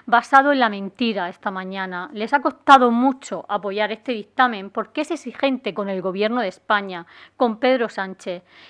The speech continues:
y por eso se han dedicado a rociar de falsedades el debate que hemos tenido esta mañana. Desde el Partido Popular defendemos que la reforma de financiación no debe convertirse en un enfrentamiento, en una cuestión ideológica.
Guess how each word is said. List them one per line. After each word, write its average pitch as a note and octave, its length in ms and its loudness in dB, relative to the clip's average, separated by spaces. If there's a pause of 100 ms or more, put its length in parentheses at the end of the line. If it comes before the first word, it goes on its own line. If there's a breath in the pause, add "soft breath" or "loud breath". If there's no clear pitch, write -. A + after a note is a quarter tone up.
(140 loud breath)
y A#3 100 -6
por G3+ 180 -4
eso G#3 400 -8
se - 120 -6
han G#3+ 120 -2
dedicado A3 580 -2
a A3 140 0
rociar A#3+ 560 -2
de A3+ 100 -6
falsedades G3 920 -2 (280 soft breath)
el G#3+ 160 -4
debate F#3 560 -6 (440 loud breath)
que A#3+ 120 2
hemos G#3 240 -4
tenido F#3 280 -10
esta F#3 200 -14
mañana. E3+ 500 -16 (160)
Desde A3 220 -2
el A3 80 -2
Partido D4+ 360 4
Popular D4 380 4 (320 loud breath)
defendemos B3+ 600 0
que D#4+ 100 -6
la C4 160 6
reforma D4 560 -2 (120)
de A#3 200 -6
financiación B3 720 -4
no D4+ 320 0
debe G#3 300 -2
convertirse G#3+ 680 -8
en G#3+ 140 -6
un A3 100 -6
enfrentamiento, G#3 720 -8
en A3+ 100 -6
una C4 120 0
cuestión A#3+ 320 -4 (200)
ideológica. F#3+ 800 -8